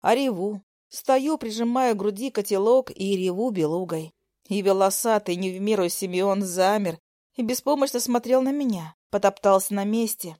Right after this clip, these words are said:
и таки рискнул потихоньку приблизиться. "Ты это... девица, не горюй.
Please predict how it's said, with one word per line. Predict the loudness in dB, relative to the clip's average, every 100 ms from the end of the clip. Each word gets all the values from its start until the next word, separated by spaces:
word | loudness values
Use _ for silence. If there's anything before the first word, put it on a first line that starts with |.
| _
и | -10 -4
таки | -4 -2 -4
рискнул | -4 -4 -4 -2
потихоньку | -4 -6 -6 -2 0 0 -4
приблизиться. | -4 -4 -4 -4 -6 -8 -10 -18 _ _
"Ты | -4 -2 2 0 -2 0
это... | 0 0 -2 -2 -8 _ _ _
девица, | -6 0 0 2 -2 -2 -4
не | -4
горюй. | -2 2 4 4 2 0